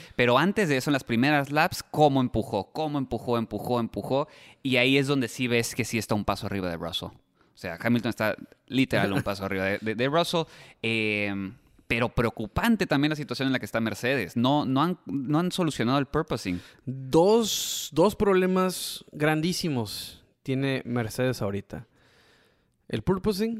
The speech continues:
Speaker 2: como
Speaker 1: Ujú.
Speaker 2: lo mencionas, es algo en lo que tienen que estar trabajando día y noche.
Speaker 1: Sí.
Speaker 2: Ah, no sé cómo funcione el tiempo extra en Inglaterra,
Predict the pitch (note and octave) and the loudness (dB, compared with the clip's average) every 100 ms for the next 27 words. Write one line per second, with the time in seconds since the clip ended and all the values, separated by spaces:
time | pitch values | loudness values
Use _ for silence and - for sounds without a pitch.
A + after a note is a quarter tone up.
0 | A2+ B2+ A#2 A2 G2+ G2 B2+ E3 G#3 - | 0 2 0 -2 -4 -4 -4 -2 -6 -8
1 | - _ - A#2+ B2+ C3+ C3 D3 D3 D3 | -14 _ -4 -2 0 0 0 2 2 0
2 | - - A#2+ A2 G#2+ - - G#2+ G#2 G#2 | -4 -6 -4 -2 -4 -8 -10 -6 -4 -4
3 | G#2 G2+ A2+ A#2+ B2+ - B2+ - C3 - | -4 -6 -4 -2 -2 -2 -2 -2 -2 0
4 | B2+ G2+ - A#2 B2+ B2+ C3 C3 C3 E3 | 0 0 -2 -2 -2 -2 -2 -2 -2 0
5 | E3 C3+ C3+ - D#3 D#3+ F#2 F2+ - - | 0 0 -2 -2 -4 -4 -6 -10 -16 -20
6 | - - A#2 A#2 A2+ A2 A2 A2 G#2+ A2+ | -20 -4 0 2 4 4 4 4 2 0
7 | A#2+ C#3 C#3+ D3 C#3 A#2+ G#2 C3 B2 C3+ | -2 -2 0 0 0 -2 -2 0 0 0
8 | C#3 A2+ G#2 B2 A#2+ B2+ B2+ B2+ - C3+ | 0 -2 -2 -2 -2 0 2 0 -2 -2
9 | C3+ B2+ A#2+ G#2+ G2 A3 A3+ D#3+ | 0 0 -2 -4 -2 -2 0 0